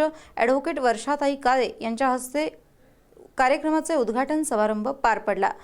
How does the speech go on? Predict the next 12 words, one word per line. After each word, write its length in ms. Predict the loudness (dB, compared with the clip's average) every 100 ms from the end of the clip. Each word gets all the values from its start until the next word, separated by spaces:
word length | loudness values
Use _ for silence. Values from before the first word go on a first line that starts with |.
| -20 -8 0
यावेळी 400 | 2 4 0 -2
चंदनदादांनी, 840 | -2 0 0 2 2 2 2 -2 -4 -14 -20 -12 0
"मी 280 | 2 2 -2 -12 _ _ _ -20 -20 _ -2
पुढे 280 | 2 2 2
गुंटेवारी 580 | 0 0 2 2 4 2
धारकातील 580 | 2 2 2 0 -2
गोरगरीब 500 | 2 2 2 0 0
लोकांना 460 | 2 2 2 2 2
न्याय 300 | 2 2 2
देण्यासाठी 640 | 2 0 0 -2 -4 -4 -6 -16 -2
अखेरच्या 520 | -2 0 -2 0 -2 0
श्वासापर्यंत 680 | 0 0 0 0 -2 0